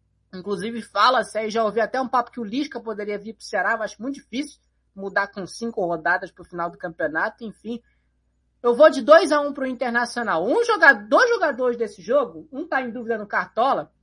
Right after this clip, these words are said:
e um não tá, um é titular, eu acho que a gente pode ter, dar uma olhadinha. Edenilson, batedor de pênalti, e Pedro Henrique. São duas opções aí que talvez nem muita gente vá olhar, e aí acho que são interessantes. Dois a um Internacional, Thiago.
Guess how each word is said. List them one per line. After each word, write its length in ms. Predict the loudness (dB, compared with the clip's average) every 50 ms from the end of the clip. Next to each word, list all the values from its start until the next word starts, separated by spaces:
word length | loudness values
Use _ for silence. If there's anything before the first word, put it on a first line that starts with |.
| _ _ _ _ _ _ _
e 260 | -10 -8 -4 0 2
um 260 | 2 2 2 0 -2 -4 _ _ _ -6
não 240 | -2 -2 -2 -2 -2
tá, 180 | -2 -2 -2 0
um 100 | 0 -4
é 60 | -8
titular, 560 | -10 -14 _ -14 -8 -4 0 2 4 4 4
eu 100 | 4 4
acho 200 | 2 0 -2 -4
que 60 | -8
a 40 | -6
gente 160 | -6 -8 -8
pode 260 | -4 -2 -2 -2 -4 _
ter, 160 | -4 -4 -4 -4 -6
dar 160 | -6 -4 -4 -4
uma 140 | -2 -4
olhadinha. 580 | -6 -4 -4 -6 -6 -8 -10 -12 -12 -12 -12 -16 _ _ _ _ _ _ _ 4
Edenilson, 880 | 4 4 4 4 -2 -2 0 0 -2 -2 -2 -4 -6 -8 -10 -10 -10 -12 _ _ _ _ _
batedor 420 | 2 2 2 2 2 -2 -4 -4 -4
de 120 | -6 -14
pênalti, 640 | -4 -4 -2 -2 -2 -6 -8 -10 -10 -14 -16 -16 _ _ _ _ -14
e 100 | -14 -12
Pedro 380 | _ 0 2 2 2 0 -4
Henrique. 400 | -6 -6 -8 -12 -16 -16 _ _ _ _ _ _ _ _ _
São 260 | _ -12 -10 -10 -8
duas 260 | -2 0 0 0 0 -2
opções 480 | -6 -6 -8 -8 -6 -6 -6 -4 -4
aí 120 | -4 -6 -6
que 80 | -4
talvez 440 | 0 2 2 2 2 0 -4 -2 -4
nem 260 | -4 -6 -4 -4 -4
muita 420 | -6 -6 -6 -8 -8 -6 -6 -6 -6
gente 220 | -6 -10 -10 -4
vá 100 | -2 0
olhar, 380 | 0 0 0 0 0 -2 -2 -2
e 60 | -4
aí 60 | -4
acho 160 | -6 -6 -10 -14
que 80 | -16
são 280 | -10 -8 -8 -8 -10 -12 -12
interessantes. 680 | -12 -10 -8 -8 -8 -8 -10 -10 -16 -20 -20 -18 -4
Dois 280 | 2 4 4 4 4 4
a 80 | 0
um 100 | 0 0
Internacional, 640 | -2 -2 -2 0 0 -2 -2 -2 -10 -12 -12 -14 -14
Thiago. 240 | -14 -14 -14 -14